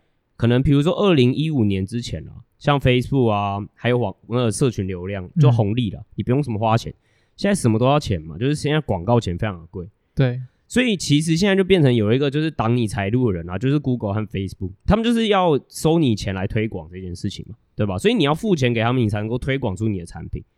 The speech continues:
Speaker 1: 这个时候你推广出你的产品到使用者身上的时候，你才会知道说，哦，我现在要怎么修正这个产品，或这个产品到底 work 还不 work，也就是所谓的 product market fit。
Speaker 2: 嗯。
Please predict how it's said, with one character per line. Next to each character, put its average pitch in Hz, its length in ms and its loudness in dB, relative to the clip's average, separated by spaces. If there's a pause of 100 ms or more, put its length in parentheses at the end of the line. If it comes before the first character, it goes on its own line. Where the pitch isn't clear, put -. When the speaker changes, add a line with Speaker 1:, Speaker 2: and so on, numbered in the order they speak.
(260)
Speaker 1:
这 269 180 0
个 190 120 0
时 123 100 -2
候 135 120 6
你 110 100 2
推 170 220 -4
广 131 200 0
出 151 120 2
你 131 100 4
的 104 80 0
产 117 180 0
品 110 120 2
到 139 160 2
使 - 180 -6
用 117 140 2
者 120 120 -2
身 120 140 0
上 139 120 2
的 123 40 -2
时 113 60 -2
候， 120 80 4
你 107 60 0
才 104 140 -6
会 123 60 0
知 127 100 -6
道 131 80 0
说， 127 160 0 (300)
哦， 233 800 4 (260)
我 131 80 4
现 151 100 2
在 185 40 2
要 185 100 2
怎 143 100 2
么 110 60 2
修 120 160 0
正 123 140 -2
这 123 80 0
个 117 80 4
产 98 180 0
品， 95 80 0
或 131 100 4
这 143 120 0
个 139 80 2
产 107 200 0
品 95 140 0
到 123 160 2
底 101 80 2
work 113 300 4
还 98 100 -4
不 95 160 -10
work， 95 220 -8
也 98 100 -10
就 113 100 -10
是 131 60 -8
所 107 140 -10
谓 113 80 -4
的 107 40 0
product 110 460 2
market 101 360 -6
fit。 90 180 -10
Speaker 2:
嗯。 - 20 -18